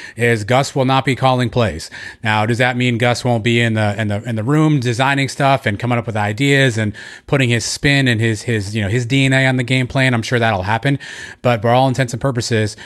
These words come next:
play calling will now default to Darren Hinshaw. And that's one of the bigger questions for U C F's offense.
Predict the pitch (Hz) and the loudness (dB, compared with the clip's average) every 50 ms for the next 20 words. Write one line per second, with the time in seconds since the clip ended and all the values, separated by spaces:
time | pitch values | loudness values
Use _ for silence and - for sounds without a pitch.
0 | - - - - - - 139 135 - 139 139 139 135 131 120 123 120 123 123 123 | -20 -20 -20 -10 -2 0 2 2 4 4 4 4 2 2 2 2 2 4 2 2
1 | 120 120 117 - - 127 120 120 117 - 123 107 110 117 113 110 107 120 127 - | 2 0 -2 0 2 2 2 2 2 -2 -4 -2 0 0 0 2 2 0 0 2
2 | - 104 101 107 117 131 139 - 147 147 143 139 139 127 117 135 135 139 139 139 | 2 2 2 2 2 0 0 0 0 0 0 0 0 0 2 2 4 4 4 2
3 | 131 - - 139 147 147 - - 117 110 - - 117 117 123 117 - 131 120 110 | 2 2 0 0 0 0 0 -2 -4 -4 -2 -4 -2 -2 -2 -2 0 0 -2 0
4 | - 113 120 139 - - 98 92 92 - - | 2 2 0 2 2 0 -2 -2 -2 -6 -10